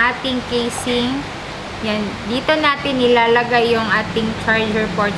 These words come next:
So, type C po yung ating cable na gagamitin dito. Yung ating Baseus Base fifteen Clip Open Ear is ergonomically designed with elastic silicone. So, this clips firmly yet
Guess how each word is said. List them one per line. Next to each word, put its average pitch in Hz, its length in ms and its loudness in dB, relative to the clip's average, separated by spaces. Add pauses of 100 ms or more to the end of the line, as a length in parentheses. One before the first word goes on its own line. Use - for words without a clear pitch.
So, 240 160 6
type 285 320 0
C 302 400 0
po 247 240 4
yung 240 240 2
ating 220 480 0 (560)
cable 240 480 4
na 226 240 2
gagamitin 214 800 0
dito. 233 480 -2 (320)
Yung 285 80 4
ating 349 480 2
Baseus 294 560 0
Base 277 320 2
fifteen 240 420 -4 (140)
Clip 311 240 -2 (160)
Open 226 400 0 (400)
Ear 240 400 2 (400)
is 262 160 0 (160)
ergonomically 285 1000 0
designed 233 600 0
with 269 160 0
elastic 233 640 0 (100)
silicone. 190 540 -4 (340)
So, - 160 -2
this 226 300 -2
clips 381 400 0
firmly 320 580 2
yet 311 240 4